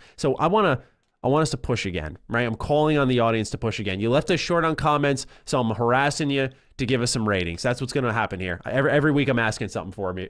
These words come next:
from you. Uh, you'll also notice I'm wearing Defining Duke merch. The, uh, Last Stand Media merch shop is a go. So if you wanna go ahead and support our show or support Sacred Symbols or Knockback,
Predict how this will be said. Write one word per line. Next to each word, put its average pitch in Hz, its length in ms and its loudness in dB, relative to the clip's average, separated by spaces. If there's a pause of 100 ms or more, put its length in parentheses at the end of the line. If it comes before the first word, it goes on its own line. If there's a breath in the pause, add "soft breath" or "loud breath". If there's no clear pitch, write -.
from 120 220 -4
you. 90 160 -2 (360 soft breath)
Uh, 143 120 2
you'll 160 200 4
also 190 300 2
notice 190 300 2
I'm 170 100 -2
wearing 151 260 2
Defining 160 460 0
Duke 147 240 0
merch. 139 540 0 (340)
The, 131 280 0
uh, 120 160 0
Last 135 280 0
Stand 135 420 0
Media 120 380 -2
merch 123 300 0
shop 123 400 2 (320 soft breath)
is 131 320 -2
a 127 80 -4
go. 156 320 2
So 185 160 0
if 127 60 0
you 131 80 0
wanna 131 160 0
go 127 60 2
ahead 131 60 2
and 127 60 -6
support 131 240 0
our 202 160 4
show 190 240 2
or 156 80 2
support 123 320 -2
Sacred 139 280 0
Symbols 123 260 0
or 101 60 -2
Knockback, 131 640 2